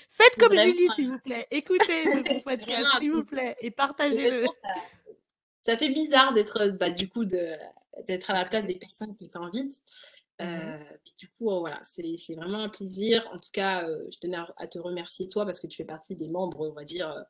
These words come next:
Speaker 2: de la team, euh, de tout premier, hein, les tout premiers membres de la team qui sont venus me voir. Mais aussi les nouveaux aussi, qui, qui suivent, qui m'envoient des petits messages, qui me, qui m'encouragent, qui me disent, « Ouais, c'est une super coupe de dessin, et cetera,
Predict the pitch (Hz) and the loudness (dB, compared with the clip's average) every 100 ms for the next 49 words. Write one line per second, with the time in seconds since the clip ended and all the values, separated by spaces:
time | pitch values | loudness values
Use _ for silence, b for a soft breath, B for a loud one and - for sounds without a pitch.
0 | b b b - 160 156 - 202 202 175 | b b b -6 -4 -4 -4 -2 0 -2
1 | 151 143 147 160 - - - - 175 220 | -4 -10 -14 -16 -16 -16 -18 -6 0 4
2 | 302 254 196 - - 165 170 180 175 160 | 4 0 -6 -14 -14 -8 -6 -6 -4 -6
3 | 156 202 - 160 156 160 156 151 185 233 | -4 -4 -4 -10 -10 -10 -10 -6 -4 -4
4 | 254 _ b b b b - 185 185 220 | -8 _ b b b b -2 0 0 2
5 | 208 190 202 240 247 277 269 262 - 196 | 4 4 4 2 0 0 0 0 -4 -12
6 | 180 190 185 - - 247 247 196 170 175 | -8 -8 -6 -6 -2 -2 -2 -2 -4 -2
7 | 185 180 - 196 180 190 202 202 202 - | -4 -4 -8 -8 -8 -4 -2 -2 -2 -6
8 | 175 170 165 170 165 - 185 190 196 190 | -8 -8 -8 -8 -8 -10 -6 -2 -2 -2
9 | 170 165 170 175 - 165 - 175 165 - | -8 -6 -4 -4 -4 -10 -10 -10 -12 -14
10 | 156 156 190 190 185 - 156 165 175 | -12 -10 -8 -6 -6 -10 -16 -10 -4